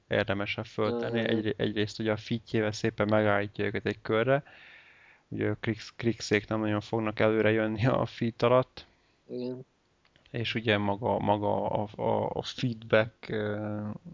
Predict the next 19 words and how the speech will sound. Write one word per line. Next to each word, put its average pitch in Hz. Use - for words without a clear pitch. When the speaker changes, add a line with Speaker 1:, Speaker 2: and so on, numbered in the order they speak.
Speaker 1:
Assassination 110
se 113
annyira 110
Speaker 2:
Igen. 131
Speaker 1:
fenyeget. -
Jó, 117
menjünk 131
tovább, 110
menjünk 123
Speaker 2:
Jó. 120
Speaker 1:
tovább, 110
tele 113
vagyunk 104
menottal, 101
és 110
még 117
egy 101
Speaker 2:
Igen. 101
Speaker 1:
menott, 123